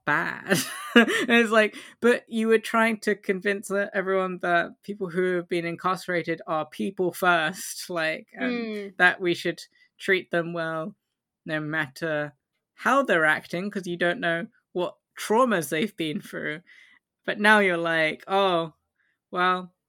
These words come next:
Speaker 1: not these ones, though." <laughs>
Speaker 2: Not this one.
Speaker 1: Yeah.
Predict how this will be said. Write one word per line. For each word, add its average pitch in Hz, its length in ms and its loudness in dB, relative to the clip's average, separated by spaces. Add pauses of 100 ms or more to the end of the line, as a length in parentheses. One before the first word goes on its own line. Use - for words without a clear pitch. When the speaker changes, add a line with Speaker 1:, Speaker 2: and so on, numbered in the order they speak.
(220)
Speaker 1:
not 226 260 -2
these 214 300 -2
ones, 160 380 -10
though." 185 200 0
<laughs> - 300 -8 (400)
Speaker 2:
Not 247 360 -4
this 240 360 -2
one. 214 760 -6
Speaker 1:
Yeah. 170 520 -6